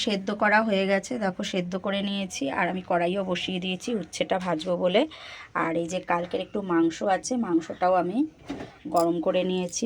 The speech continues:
মাংসটাকে, মাংসটা গরম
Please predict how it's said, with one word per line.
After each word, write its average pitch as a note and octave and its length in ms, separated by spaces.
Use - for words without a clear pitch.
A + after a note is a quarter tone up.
মাংসটাকে, F3+ 560
মাংসটা A3 440
গরম F#3+ 240